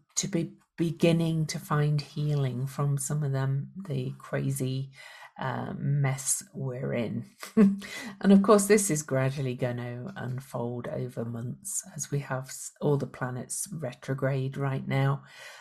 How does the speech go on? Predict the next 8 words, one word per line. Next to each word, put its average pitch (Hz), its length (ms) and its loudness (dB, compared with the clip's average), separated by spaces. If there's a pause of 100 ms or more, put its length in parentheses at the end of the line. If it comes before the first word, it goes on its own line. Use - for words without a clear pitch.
(160)
or, - 300 -4
or 135 220 -2
a 135 40 0
lot 131 220 -4
of 139 160 0
them, 147 400 2
and, 139 680 4 (100)
um, 131 420 -4